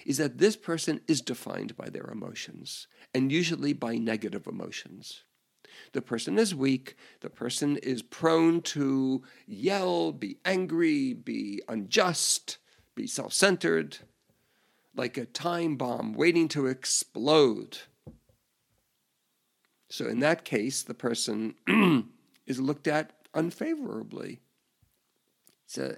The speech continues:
it's not a compliment, it's a criticism. What the Piaseczna means, though, when he writes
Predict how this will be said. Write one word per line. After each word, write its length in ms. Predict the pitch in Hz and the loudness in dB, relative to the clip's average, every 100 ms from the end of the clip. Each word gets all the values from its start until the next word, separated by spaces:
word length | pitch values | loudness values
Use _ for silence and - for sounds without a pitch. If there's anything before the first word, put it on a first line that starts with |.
| - | -10
it's 140 | 120 | -6
not 180 | 127 131 | -4 -4
a 60 | 170 | -6
compliment, 640 | 180 139 107 - - - - | -8 -8 -12 -12 -16 -18 -18
it's 100 | - | -18
a 40 | - | -6
criticism. 640 | 170 349 - 269 - - _ _ _ _ _ - - _ _ _ _ _ | -2 -2 -4 -8 -10 -16 _ _ _ _ _ -20 -20 _ _ _ _ _
What 220 | 156 185 | -2 -2
the 100 | 185 | -2
Piaseczna 720 | 185 180 180 - 196 - - 151 | -2 -2 0 0 -2 -2 -2 -2
means, 520 | 139 151 175 196 147 | 0 2 4 2 0
though, 140 | - | -4
when 160 | 110 120 | -4 -6
he 300 | 131 175 185 | -8 -6 -6
writes 840 | 147 - 165 131 - - - - | -6 -2 -2 -2 -6 -8 -6 -8